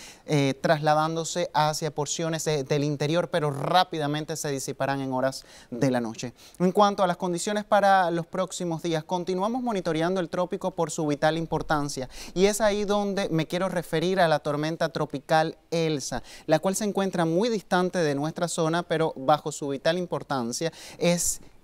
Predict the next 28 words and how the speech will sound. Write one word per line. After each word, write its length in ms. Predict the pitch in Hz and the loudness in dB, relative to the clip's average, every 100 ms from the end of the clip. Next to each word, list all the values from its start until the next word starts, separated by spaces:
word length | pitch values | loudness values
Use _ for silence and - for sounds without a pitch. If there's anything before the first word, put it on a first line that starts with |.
| - - | -20 -4
y 180 | 160 160 | 2 4
muy 420 | 165 190 233 233 175 | 4 4 2 -2 -4
importante 680 | 170 160 156 175 190 - | -4 -2 -2 -2 -2 -4
estarla 640 | 147 - 165 165 170 170 - | -6 2 2 4 2 2 2
monitoreando. 720 | 143 143 139 139 131 127 131 | -2 -2 -2 -2 0 0 2
Mantiene 300 | 135 160 214 | 0 0 0
vientos 300 | 202 196 202 | -2 -2 -2
máximos 540 | 185 175 196 190 185 | -2 -2 -2 -2 -2
sostenidos 360 | 175 170 156 165 | -4 -4 -2 -2
de 80 | 180 | -2
cuarenta 320 | 165 151 143 | -2 0 -2
y 60 | 135 | -2
cinco 320 | 156 156 160 | -4 -2 0
millas 240 | 156 151 | 0 -2
por 180 | - 165 | -2 0
hora, 140 | 170 | 0
lo 120 | 165 151 | -2 0
cual 220 | 151 156 | 2 2
lo 100 | - | -2
coloca 400 | 147 147 151 220 - - _ | 0 0 0 -6 -8 -20 _
como 220 | 180 170 | 2 2
una 180 | 160 175 | 2 0
tormenta 500 | 165 151 151 151 156 | 0 0 0 -2 -2
tropical. 720 | - 135 135 - 143 135 117 - - | -2 -4 -4 2 6 6 4 -8 -12
Su 180 | - 196 | 0 2
movimiento 880 | 202 202 202 233 262 254 247 233 - | 4 2 0 0 -2 -2 0 0 0
es 300 | 185 196 - _ | -6 -6 -8 _
rápido, 760 | - - 170 175 - 123 117 | -8 -2 2 2 2 -4 -4